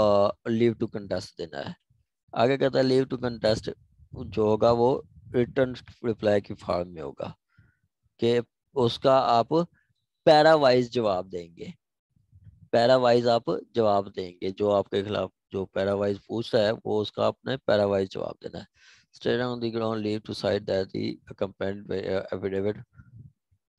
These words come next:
and shall be s-, uh, accompanied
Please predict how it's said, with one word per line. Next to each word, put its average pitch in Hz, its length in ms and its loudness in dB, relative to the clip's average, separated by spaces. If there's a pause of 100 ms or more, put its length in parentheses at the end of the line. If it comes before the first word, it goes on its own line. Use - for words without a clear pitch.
(1500)
and 131 260 0
shall 120 240 4
be 123 80 0
s-, - 580 -8
uh, 113 540 0
accompanied 117 500 -4